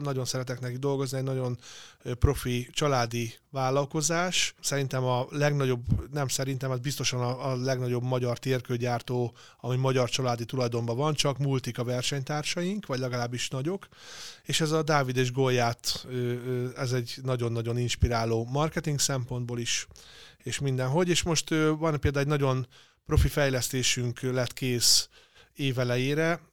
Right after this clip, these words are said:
egy nagyon profi logisztikai rendszer, amivel az ország, ö, minden részére,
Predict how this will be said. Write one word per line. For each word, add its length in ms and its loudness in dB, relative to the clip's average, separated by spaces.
egy 300 -2
nagyon 420 4
profi 240 0
logisztikai 640 0
rendszer, 680 0
amivel 400 2
az 140 2
ország, 600 4
ö, 340 0
minden 380 4
részére, 800 2